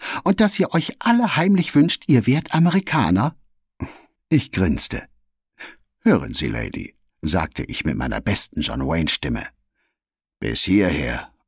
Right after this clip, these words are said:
und nicht weiter. Sonst“, „Was sonst?“ „Sonst gibt's Ärger“, sagte ich.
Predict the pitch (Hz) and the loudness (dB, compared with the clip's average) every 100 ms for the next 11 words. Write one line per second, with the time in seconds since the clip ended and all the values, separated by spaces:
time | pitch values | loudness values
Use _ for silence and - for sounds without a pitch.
0 | - 82 - - 80 69 - 58 60 - | -8 -6 -6 -4 -6 -6 -8 -8 -6 -10
1 | 57 - _ _ _ _ _ - 95 107 | -14 -16 _ _ _ _ _ -4 0 2
2 | 95 - - _ _ _ _ _ _ - | 0 -4 -12 _ _ _ _ _ _ 0
3 | 240 - - 101 - - - _ _ _ | 2 2 -2 -2 -4 -10 -18 _ _ _
4 | _ _ _ - - 95 95 - - 92 | _ _ _ -8 -2 2 2 0 -2 -2
5 | 85 - - 101 104 87 73 - - _ | -2 -4 -4 0 0 -2 -8 -10 -12 _
6 | _ _ _ - 76 64 - 52 - - | _ _ _ -8 -6 -8 -10 -12 -12 -16
7 | - | -20